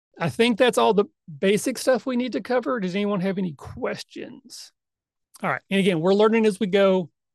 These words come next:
We're gonna make mistakes. If questions pop up, pop up, we will absolutely cover them. All right. So we're gonna start in the same order we went through our introductions. We are in a typical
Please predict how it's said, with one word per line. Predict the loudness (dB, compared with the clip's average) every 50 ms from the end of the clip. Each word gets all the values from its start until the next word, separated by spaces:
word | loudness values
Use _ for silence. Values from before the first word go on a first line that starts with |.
| _ _ -4
We're | 0 0
gonna | 2 2 2
make | 0 0 -2 -2
mistakes. | -6 -6 -2 0 0 0 0 -2 -6 -10
If | -12 -12 _ _
questions | -2 -2 -2 0 -2 -6 -6
pop | -6 _ -4 -2 -2 -2 0 -2
up, | -4 -4 _
pop | -2 -2 -2 0 -2
up, | -6 -4 -4
we | -4
will | -4 -4 -4
absolutely | -2 -4 -4 -4 -4 -8 -6 -6 -4 -6
cover | -8 -8 -8 -10 -10 -10
them. | -10 -10 -12 -14 _ _ _ _ _ _ _ _ _ _ _ -4
All | -2 0
right. | 0 -2 -2 0
So | 0 2
we're | 4 4 4 4
gonna | 4 2 2
start | 0 2 4 4 4
in | 4 2
the | 0
same | 0 0 0 2 4
order | 4 4 4 4
we | 2 2
went | 2 2 0 -2 -2 -2
through | 0 2 2 2 2 2
our | 2 2 2
introductions. | 2 0 0 -2 0 0 0 0 0 -2 -4 -4 -2 -2
We | 0 0 2 4
are | 6 6 6 4
in | 4
a | 4 2 0
typical | -2 -2 -2 -2 -2 -2 -4 0 4 4 4 4 2